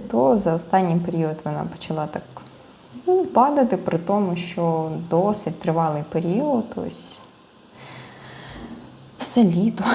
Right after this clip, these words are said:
<laughs> вона зростала. Якби біткоін ріс, е, домінація зростала,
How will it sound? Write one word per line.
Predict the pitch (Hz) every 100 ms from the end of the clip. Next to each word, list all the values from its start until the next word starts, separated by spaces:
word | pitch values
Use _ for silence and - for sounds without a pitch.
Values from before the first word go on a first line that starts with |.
| 254 - -
<laughs> | - - 262 - - - - -
вона | 185 190 277
зростала. | 277 226 - 175 170 170 - 170 170
Якби | 160 160
біткоін | 165 202 - 311 330 285
ріс, | 254 262 254 -
е, | - - 156 151 151
домінація | 156 165 233 277 - 240
зростала, | 233 220 - 214 208